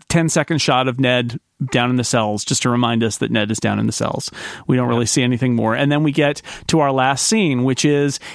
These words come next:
in the throne room. We come into the throne room. We get to see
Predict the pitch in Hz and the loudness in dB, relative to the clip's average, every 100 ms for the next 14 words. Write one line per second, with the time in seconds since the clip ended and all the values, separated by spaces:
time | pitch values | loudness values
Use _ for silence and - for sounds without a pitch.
0 | - 196 202 196 196 175 165 - 165 170 | -4 0 2 2 2 0 -2 0 2 2
1 | 160 131 110 104 101 165 175 165 143 135 | 2 2 2 0 2 2 2 2 0 0
2 | 160 147 147 147 139 123 - 120 127 | 0 2 2 2 0 0 -2 0 0